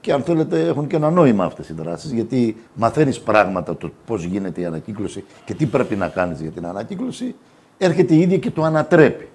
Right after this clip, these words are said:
Δηλαδή, όταν κάναμε εμείς επίσκεψη στη Διανόχ,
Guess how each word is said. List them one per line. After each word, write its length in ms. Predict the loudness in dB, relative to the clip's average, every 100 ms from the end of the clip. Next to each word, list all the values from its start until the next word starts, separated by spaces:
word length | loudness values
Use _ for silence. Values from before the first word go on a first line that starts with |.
| _ _ -20 -20 _
Δηλαδή, 460 | -4 0 2 2 0
όταν 220 | -2 -4 -2
κάναμε 340 | 0 0 0
εμείς 420 | 0 -2 -4 -16 _ _ _ -6
επίσκεψη 1000 | -4 0 -2 -2 -6 -4 -8 -6 -6 -8
στη 460 | -10 -6 -4 -4 -2
Διανόχ, 460 | -2 -2 -4 -8